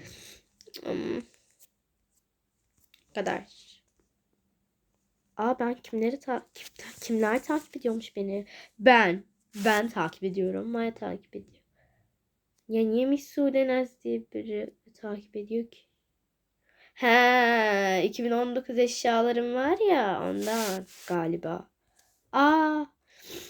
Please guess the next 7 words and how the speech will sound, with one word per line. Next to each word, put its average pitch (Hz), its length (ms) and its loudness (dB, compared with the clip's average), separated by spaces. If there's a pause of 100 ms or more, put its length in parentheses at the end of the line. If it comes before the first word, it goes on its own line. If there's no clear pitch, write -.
(1040)
Arkadaşlar 269 360 2
şu 254 200 -6
tavuk 277 300 4
Tobias'la 262 520 2
gelmişti 208 640 -2
değil 262 120 2
mi? 233 220 4